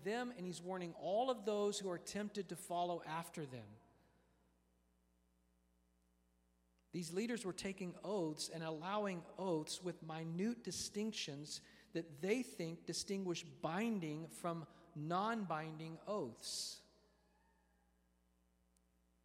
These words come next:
But differentiating between an oath on the temple and an oath on the gold in the temple is nonsense.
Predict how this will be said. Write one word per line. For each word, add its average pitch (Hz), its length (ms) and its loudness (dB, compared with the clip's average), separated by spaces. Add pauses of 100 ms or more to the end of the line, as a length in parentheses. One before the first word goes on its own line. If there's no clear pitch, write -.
(200)
But 147 140 -6
differentiating 220 760 2
between 196 320 -2
an 180 160 -4
oath 202 260 2
on 175 120 0
the 151 60 -2
temple 220 420 0
and 156 80 -2
an 139 100 -10
oath 208 260 2
on 175 140 0
the 147 120 -2 (280)
gold 202 320 6
in 180 80 -2
the 160 80 -2
temple 185 480 0
is 156 180 -6
nonsense. 175 1080 -2